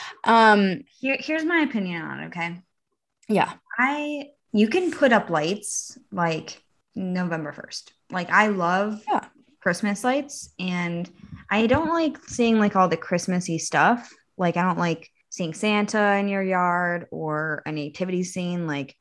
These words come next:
Speaker 2: I really just wanna punt those things mostly.
Speaker 1: <laughs>
Speaker 2: But I love, like, a untasteful light, you know?
Speaker 1: Yeah, like, an, a nice lights on a house or, like, on the
Speaker 2: Mm-hmm.
Speaker 1: trees always look nice. You can have that stuff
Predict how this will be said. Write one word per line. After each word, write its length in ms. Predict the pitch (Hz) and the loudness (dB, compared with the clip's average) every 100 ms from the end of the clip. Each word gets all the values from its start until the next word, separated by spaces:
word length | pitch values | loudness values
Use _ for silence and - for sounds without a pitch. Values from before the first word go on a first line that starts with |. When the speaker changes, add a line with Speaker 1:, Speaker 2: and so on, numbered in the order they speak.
| - | -10
Speaker 2:
I 140 | 160 | -6
really 360 | 156 160 165 165 | -6 -4 -2 -2
just 180 | 156 170 | -4 -4
wanna 180 | 151 | -6
punt 320 | 143 147 143 - | -6 -8 -6 -2
those 240 | 202 214 | -2 -2
things 460 | 247 254 262 254 - | -2 -2 -2 -6 -10
mostly. 500 | 262 262 294 302 311 - | -8 -6 -4 -6 -8 -14
Speaker 1:
<laughs> 520 | - - - - - | -14 -14 -18 -18 -4
Speaker 2:
But 320 | 220 202 180 - _ _ _ | 2 2 2 -4 _ _ _
I 180 | 202 214 | 0 2
love, 440 | 214 202 214 233 233 | 2 2 2 2 0
like, 180 | 240 | -2
a 280 | 233 180 175 _ _ | 0 -2 -4 _ _
untasteful 920 | 208 190 185 - 190 185 - - 175 160 | -2 -2 -4 0 0 0 -6 -4 -2 0
light, 460 | 143 113 - - _ _ _ - | 0 -2 -12 -20 _ _ _ -6
you 100 | 190 | -2
know? 240 | 190 196 | 0 4
Speaker 1:
Yeah, 200 | 349 202 | 6 8
like, 160 | 170 202 | 8 6
an, 220 | 240 220 - | 2 -2 2
a 200 | 247 247 - | 6 6 2
nice 420 | 226 220 285 - | -2 -2 -2 0
lights 220 | 220 220 | -2 -2
on 80 | 220 | -4
a 60 | 202 | -4
house 360 | 180 175 180 | -4 -4 -2
or, 60 | 185 | -4
like, 140 | 175 | -4
on 100 | 170 | -2
the 60 | 175 | -2
Speaker 2:
Mm-hmm. 120 | 208 | 0
Speaker 1:
trees 440 | 180 165 170 165 - _ - | 0 0 0 -2 -8 _ 4
always 260 | 233 269 196 | 6 6 4
look 140 | 170 | 0
nice. 220 | 156 - | -2 -4
You 60 | 254 | -4
can 120 | 392 - | -4 -4
have 180 | - 247 | -2 2
that 100 | 214 | 2
stuff 80 | 190 | 2